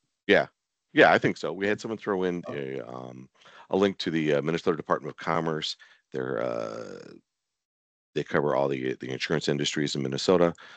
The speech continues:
Speaker 1: um, and they're talking about association health plans. So I, I'm, I'm uneducated about that. I would,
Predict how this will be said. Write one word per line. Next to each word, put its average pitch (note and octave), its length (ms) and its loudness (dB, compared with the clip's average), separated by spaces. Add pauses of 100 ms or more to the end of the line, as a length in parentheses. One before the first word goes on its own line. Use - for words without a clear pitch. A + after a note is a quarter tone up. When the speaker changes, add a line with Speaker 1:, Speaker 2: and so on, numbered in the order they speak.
(180)
Speaker 1:
um, C#2 580 2 (140)
and D2+ 100 -6
they're C#2 80 2
talking D2 320 0
about C2+ 220 0
association C2+ 720 -2
health C2 260 -4
plans. A#1+ 300 -6
So B1+ 140 0
I, D2+ 260 2 (840)
I'm, G2+ 400 6
I'm F#2+ 200 4
uneducated D2+ 680 0
about B1+ 280 -4
that. C#2+ 180 4
I C2 80 0
would, C2+ 160 -4